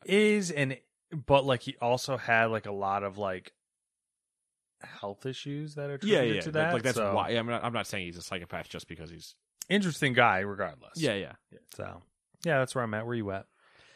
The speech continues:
Speaker 2: Uh, you know, the World of Warcraft, uh, the baseball, the show,
Speaker 1: Mm-hmm.
Speaker 2: real life baseball. Um,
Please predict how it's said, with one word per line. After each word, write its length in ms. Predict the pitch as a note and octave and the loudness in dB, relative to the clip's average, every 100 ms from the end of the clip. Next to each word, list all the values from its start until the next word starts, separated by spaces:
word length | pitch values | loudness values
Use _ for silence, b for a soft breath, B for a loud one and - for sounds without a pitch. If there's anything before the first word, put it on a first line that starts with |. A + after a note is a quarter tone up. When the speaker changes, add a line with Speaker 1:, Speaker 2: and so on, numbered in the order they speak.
| b b b b b b _ _ _ _ | b b b b b b _ _ _ _
Speaker 2:
Uh, 320 | C#3 D#3 C#3 B2+ F#2+ | 2 6 6 4 -4
you 200 | A#2 C3+ | -6 -2
know, 120 | B2+ A#2+ | 0 0
the 80 | |
World 260 | B2 C3 B2+ | 2 4 2
of 100 | G#2 | 0
Warcraft, 840 | B2+ D3 - C#3+ C#3 B2+ - - G2 | -2 -2 0 2 2 -2 -10 -10 -8
uh, 560 | F2 E2+ E2+ D#2+ - - - | -8 -10 -12 -12 -14 -16 -14
the 60 | F2+ | -8
baseball, 520 | F#2+ F#2 - F2+ E2+ | -6 -6 -6 -8 -8
the 80 | E2 | -8
show, 680 | - A#2 A2 G#2 G#2 G2+ B B | -10 -6 -6 -4 -4 -4 B B
Speaker 1:
Mm-hmm. 240 | A2+ G2+ A2+ | -8 -6 -4
Speaker 2:
real 120 | B2 | -2
life 260 | E3+ F#2 | -2 -4
baseball. 540 | - F2+ - F2+ F2+ F#2 - E2+ | -6 -10 -8 -12 -12 -12 -14 -12
Um, 680 | F2+ F2+ F2 E2+ E2+ E2+ | -10 -8 -8 -10 -12 -16